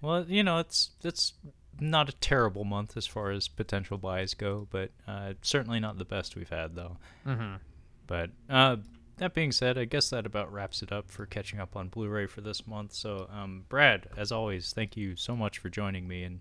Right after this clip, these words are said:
Speaker 1: reviewing the calendar. Um, but before we go, you wanna let the folks at home know where they can find you and your podcast?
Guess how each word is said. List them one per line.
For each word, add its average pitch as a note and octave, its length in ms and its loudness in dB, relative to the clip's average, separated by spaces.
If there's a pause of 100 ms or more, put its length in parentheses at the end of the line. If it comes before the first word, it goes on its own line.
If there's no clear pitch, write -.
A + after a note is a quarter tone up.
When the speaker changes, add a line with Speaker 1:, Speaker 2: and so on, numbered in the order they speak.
Speaker 1:
reviewing F#2+ 340 -2
the F2 60 -10
calendar. F#2+ 560 -2 (520)
Um, F#2 360 -4 (280)
but G2+ 140 0
before A2+ 280 0
we A2+ 80 0
go, B2+ 180 0
you A2 160 0
wanna G#2+ 220 -4
let A#2 100 -4
the - 100 -8
folks A#2+ 280 -4
at G#2 80 -8
home A#2+ 240 -2
know A2 100 -2
where A2 120 -2
they G#2+ 100 -2
can G#2 140 -6
find A2+ 320 -4
you A#2 200 0
and G#2+ 140 -2
your A2+ 120 0
podcast? F#3 600 -4